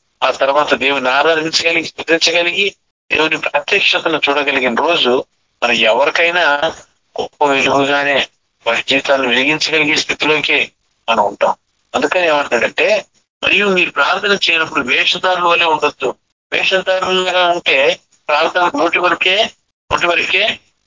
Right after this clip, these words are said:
ఆగిపోతుంది. రోజు చాలా మంది సేవకులే కానివ్వండి, సంఘస్థులే కానివ్వండి, దెయ్యాన్ని పట్టిన వాళ్ళ దగ్గర ఆ ప్రార్థన మంచిగా గంభీరంగా ఉంది, కానీ అంతరంగంలో ఏం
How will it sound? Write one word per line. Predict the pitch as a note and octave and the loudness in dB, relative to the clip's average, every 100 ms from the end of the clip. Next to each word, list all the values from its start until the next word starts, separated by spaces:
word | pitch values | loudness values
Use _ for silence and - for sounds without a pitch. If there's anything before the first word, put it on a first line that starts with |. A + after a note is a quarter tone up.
| _ | _
ఆగిపోతుంది. | B2+ C#3 C#3 B2+ - - _ _ _ - | -2 0 -2 -4 -4 -16 _ _ _ -4
రోజు | E3+ - - | -2 0 2
చాలా | A3 D3 F3 | 4 4 2
మంది | F3 E3 D#3 C3+ B2+ - - _ _ - | 2 -2 -2 0 0 0 -4 _ _ 0
సేవకులే | - - F3 E3 D3 | 2 2 0 -2 0
కానివ్వండి, | C#3 C3 B2+ B2+ D3+ D#3+ - _ - | 0 0 -2 -2 0 0 -4 _ -4
సంఘస్థులే | - B2+ D#3 D3+ D3+ C#3+ | -2 0 -2 -2 0 0
కానివ్వండి, | C3+ A#2+ A#2+ A#2 C#3 - - _ _ - | 0 0 0 -2 -2 -4 -8 _ _ -10
దెయ్యాన్ని | - D3 D3+ D#3+ | -4 0 2 2
పట్టిన | D#3 D#3 - | 0 -4 -2
వాళ్ళ | D3 C#3+ | 0 0
దగ్గర | C#3+ C#3 C#3+ - _ _ _ C3 C#3 C3+ _ _ _ - - _ _ _ - | -2 -2 -4 -8 _ _ _ 0 2 -2 _ _ _ -4 -4 _ _ _ 0
ఆ | - - | 2 0
ప్రార్థన | - A#2+ B2 C#3 | 0 0 0 0
మంచిగా | C3+ A#2+ - - | 0 0 0 0
గంభీరంగా | E3 D3 - - D3 D3 C3+ | 0 0 -2 -2 -2 0 0
ఉంది, | - - | -2 -2
కానీ | G3+ - - _ _ _ - | -6 -8 -16 _ _ _ -12
అంతరంగంలో | C#4 - E3 D#3 D#3 D3 C#3 C#3 D#3+ G#3+ - _ _ - | -12 -2 0 2 2 2 2 4 2 2 -2 _ _ -2
ఏం | D4+ | -2